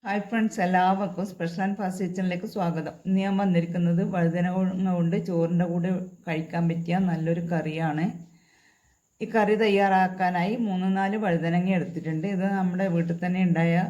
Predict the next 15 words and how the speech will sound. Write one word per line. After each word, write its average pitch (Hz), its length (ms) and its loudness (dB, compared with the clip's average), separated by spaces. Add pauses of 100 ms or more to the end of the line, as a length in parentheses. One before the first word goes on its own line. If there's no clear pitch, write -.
(540)
വഴുതനങ്ങയാണ്. 170 840 2 (1300)
വഴുതനങ്ങയുടെ 220 720 2
മൊത്തെല്ലാം 196 560 0
കള-, 175 300 0
മുറിച്ച് 185 360 0
കളഞ്ഞ് 170 400 2 (760)
ഇതുപോലെയുള്ള 208 600 0
കഷ്ണങ്ങളാക്കി 180 680 0
എടുക്കുന്നുണ്ട്. 160 640 -2 (800)
കുറച്ച് 202 220 -6
വെള്ളത്തിലേക്ക് 208 600 0
വഴുതനങ്ങ 185 480 2
മുറിച്ചിടുകയാണെങ്കിൽ 180 920 0
വെള്ള-, 185 460 0
വഴുതനങ്ങയുടെ 175 760 2